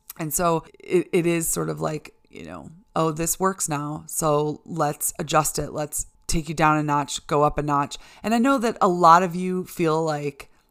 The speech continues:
"Oh, I'm not gonna take medication because, you know, it makes me feel weird." You know what also makes me feel weird?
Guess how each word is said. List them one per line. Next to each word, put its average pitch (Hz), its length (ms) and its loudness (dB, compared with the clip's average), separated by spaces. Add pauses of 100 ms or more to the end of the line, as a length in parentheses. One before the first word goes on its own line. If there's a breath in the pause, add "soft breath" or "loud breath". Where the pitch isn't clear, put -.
(140)
"Oh, 185 140 2
I'm 180 140 2
not 185 160 4
gonna 180 140 -6
take 160 220 -4
medication 151 600 -4
because, 139 640 -4 (180)
you 180 80 -2
know, 160 80 2
it 160 60 2
makes 160 200 -2
me 156 60 -2
feel 143 280 0
weird." 143 380 -8 (400 soft breath)
You 208 120 0
know 262 120 4
what 294 220 2
also 160 400 6
makes 190 260 0
me 196 80 0
feel 202 300 0
weird? 202 460 2